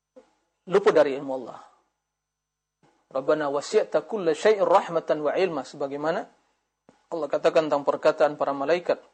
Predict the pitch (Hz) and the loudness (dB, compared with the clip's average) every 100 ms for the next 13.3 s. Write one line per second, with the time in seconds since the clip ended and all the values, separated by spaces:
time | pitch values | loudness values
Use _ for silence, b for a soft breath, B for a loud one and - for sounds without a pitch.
0 | - 185 196 190 170 170 - 175 175 175 | -4 2 4 6 4 4 -10 -4 0 0
1 | 147 139 175 170 202 190 156 147 151 170 | 0 -2 -4 -2 -4 -2 0 0 -2 -4
2 | 170 156 - 196 165 - 135 120 - 120 | -6 -6 -8 -12 -12 -12 -10 -10 -10 -16
3 | - - - _ _ _ _ _ _ _ | -18 -20 -20 _ _ _ _ _ _ _
4 | _ _ _ _ _ 175 175 135 - _ | _ _ _ _ _ 2 2 2 -10 _
5 | _ _ _ _ - 160 190 285 285 262 | _ _ _ _ -8 -2 2 6 8 8
6 | 285 254 277 247 254 247 254 294 147 - | 8 8 6 4 4 4 2 0 -2 -10
7 | _ _ _ _ _ _ _ _ _ _ | _ _ _ _ _ _ _ _ _ _
8 | - 294 277 226 214 196 180 156 160 - | 6 10 10 8 2 2 -2 -4 -4 -4
9 | 185 196 214 220 226 - 180 175 196 160 | 2 4 4 0 -4 -12 -8 -4 -2 -2
10 | 160 151 151 180 165 139 139 127 127 - | -2 -4 -2 -4 -4 -6 -8 -10 -12 -12
11 | 110 - _ _ _ - 123 127 139 143 | -14 -20 _ _ _ -14 -8 -6 -6 -4
12 | 190 - 135 127 135 131 135 139 143 151 | -4 -6 -8 -6 -6 -8 -10 -12 -10 -8
13 | 170 151 135 | -4 -4 -4